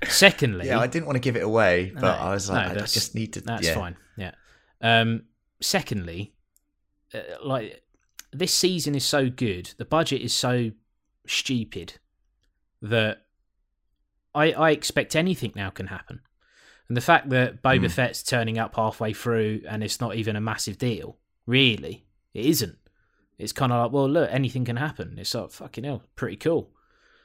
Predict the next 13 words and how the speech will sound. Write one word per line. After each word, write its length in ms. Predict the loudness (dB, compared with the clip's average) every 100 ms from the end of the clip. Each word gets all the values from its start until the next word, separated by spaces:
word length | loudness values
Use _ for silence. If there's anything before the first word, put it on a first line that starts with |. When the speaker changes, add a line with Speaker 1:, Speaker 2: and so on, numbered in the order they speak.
| _ _ _ _ 0
Speaker 1:
Um, 560 | 4 4 2 0 -6 _ _ _ _ _
so, 500 | -2 4 6 4 2 -2 _ _ _ _
yeah, 160 | -6 -2
when 160 | 0 0
he's 120 | 2
calling 300 | 4 4 2
out 120 | 0
to 100 | 0
the 80 | -4
Force, 500 | -2 -4 -4 -6 -6 -4
I 100 | -4
was 180 | -4 -2
like, 380 | -2 -2 -8